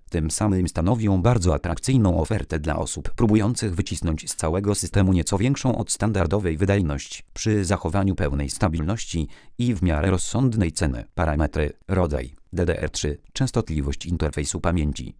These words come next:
tysiąc sześćset megaherce, timingi C A S T R C, D T R P T R S, siedem siedem siedem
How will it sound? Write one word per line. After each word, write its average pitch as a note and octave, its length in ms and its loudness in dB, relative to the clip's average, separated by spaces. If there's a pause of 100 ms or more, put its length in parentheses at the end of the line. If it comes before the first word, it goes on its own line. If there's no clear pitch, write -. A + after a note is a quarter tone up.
tysiąc F#2 440 -2
sześćset G#2+ 400 -4
megaherce, E2 640 -2 (120)
timingi G#2 400 2
C D#2 200 -4
A D#2 40 0
S D2 120 -4
T - 160 -2
R C#2 120 -2
C, - 180 -2
D F2+ 100 2
T G2 180 0
R E2+ 120 0
P A#2 100 -2
T - 180 -6
R D#2 80 2
S, - 300 -4 (160)
siedem D#2 380 0
siedem D#2 360 0
siedem E2+ 440 -2